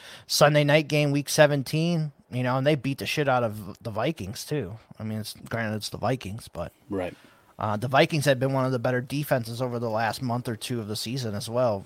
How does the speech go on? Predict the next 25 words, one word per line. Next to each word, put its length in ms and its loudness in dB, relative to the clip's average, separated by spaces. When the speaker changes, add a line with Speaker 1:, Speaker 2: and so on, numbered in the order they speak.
Speaker 1:
once 200 -6
Flores 680 0
really 220 4
got 180 2
those 180 -2
guys 260 6
buying 380 2
in. 220 -2
So, 420 -2
yeah, 160 4
I 60 2
mean, 320 0
Packers 420 4
are 380 0
definitely 420 4
one 120 4
of 60 2
the 80 6
hottest 360 2
teams 240 0
in 80 0
the 100 2
league. 360 0
Dallas 420 2
is, 320 -6